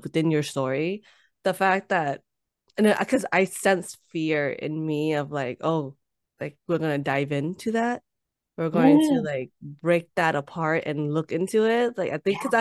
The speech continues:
Speaker 1: I, I think I, I, I, I, I subconsciously immersed myself in your story <laughs> just now, and I just like, "Oh, I could see myself feeling fear of that."
Speaker 2: Yeah,
Speaker 1: But
Speaker 2: got it.
Speaker 1: then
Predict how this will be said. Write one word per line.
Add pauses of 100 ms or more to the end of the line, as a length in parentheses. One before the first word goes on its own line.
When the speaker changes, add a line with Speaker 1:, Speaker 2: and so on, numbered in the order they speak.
Speaker 1:
I,
I
think
I,
I,
I,
I, (240)
I
subconsciously (320)
immersed
myself
in
your
story (120)
<laughs>
just
now,
and
I
just
like, (100)
"Oh,
I
could
see
myself
feeling
fear
of
that."
Speaker 2:
Yeah, (120)
Speaker 1:
But
Speaker 2:
got
it.
Speaker 1:
then